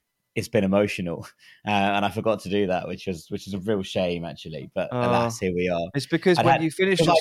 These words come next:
Speaker 1: drank
Speaker 2: speech
Speaker 1: all the Guinness.
Speaker 2: <laughs> Yeah, you finished the speech, and we all applauded you off. You were lapping it up. You probably just were thinking of nothing else. But, uh,
Speaker 1: Mm.
Speaker 2: yeah, probably about a forty-second speech in the end. Dean and I were
Speaker 1: Yeah.
Speaker 2: stood there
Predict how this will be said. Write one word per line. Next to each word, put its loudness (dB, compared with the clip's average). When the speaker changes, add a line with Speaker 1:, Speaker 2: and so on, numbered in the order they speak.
Speaker 1:
drank 6
Speaker 2:
speech 0
Speaker 1:
all 6
the 4
Guinness. 0
Speaker 2:
<laughs> -18
Yeah, 2
you -4
finished 0
the -2
speech, -2
and 2
we 6
all 6
applauded 4
you 4
off. 4
You -2
were 4
lapping -2
it -2
up. 0
You -6
probably 0
just -6
were -4
thinking -4
of 0
nothing -2
else. -10
But, 2
uh, 6
Speaker 1:
Mm. 4
Speaker 2:
yeah, 6
probably 2
about 2
a -8
forty-second 0
speech -6
in -4
the -4
end. -2
Dean 2
and 2
I 4
were -2
Speaker 1:
Yeah. 6
Speaker 2:
stood 0
there 0